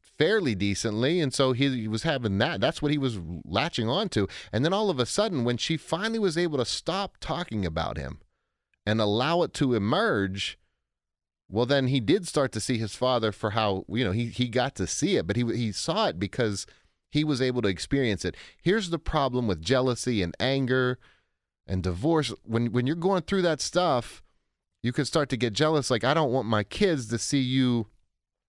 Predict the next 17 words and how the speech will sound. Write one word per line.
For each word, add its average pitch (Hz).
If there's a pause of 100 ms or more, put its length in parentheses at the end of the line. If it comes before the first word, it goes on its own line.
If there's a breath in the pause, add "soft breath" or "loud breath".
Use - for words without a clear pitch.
(120)
I 127
don't 139
want 135
our 110
children 131
to 104
see -
you 113 (1400 soft breath)
with - (320)
goodness 120
because 117 (120)
I 120
don't 123
see 110
you 85
with 80
goodness." -